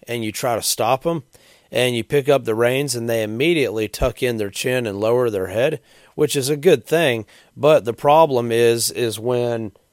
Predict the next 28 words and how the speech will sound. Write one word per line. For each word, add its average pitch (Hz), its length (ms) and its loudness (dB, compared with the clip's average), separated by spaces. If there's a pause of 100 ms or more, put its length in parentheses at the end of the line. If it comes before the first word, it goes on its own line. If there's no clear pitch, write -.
(140)
you 123 160 -10
still 131 340 -2
have 120 220 2
to 117 100 -4
use, 110 560 -2
you 117 160 -4
know, 98 220 -2 (300)
two 135 220 0
and 113 80 2
a 104 60 -2
half 110 300 -2
pounds 107 560 -2
to 104 380 -4
get 107 260 -2
the 95 80 -8
horse 107 320 -4
to 113 80 -2
actually 92 400 -6
stop. 139 520 -2 (520)
So 123 540 2 (600)
always 160 560 4
remember 120 640 0
that 113 480 2 (1500)
anytime 127 880 0 (580)
you 127 640 -4
have 131 460 2
head 131 260 -4
tossing, 147 560 2